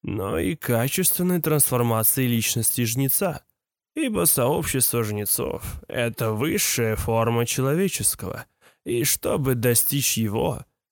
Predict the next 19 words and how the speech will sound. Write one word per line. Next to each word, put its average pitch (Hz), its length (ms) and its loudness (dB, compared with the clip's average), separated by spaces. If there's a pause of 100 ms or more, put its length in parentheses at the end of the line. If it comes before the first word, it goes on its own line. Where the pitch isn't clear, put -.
жнец 175 500 2
обязан 117 600 0
рассечь 120 540 2
душу 170 420 -2
свою 104 400 0
до 113 180 0
самого 113 520 2
сокровенного 120 840 2
ее 110 400 0
центра, - 680 -2 (500)
дабы 180 340 0
никогда 170 500 2
не 180 120 2
забывать, 151 720 0 (100)
какой 117 320 -2
ценой 117 440 0
досталось 131 680 0
ему 117 260 2
кольцо, 117 640 -2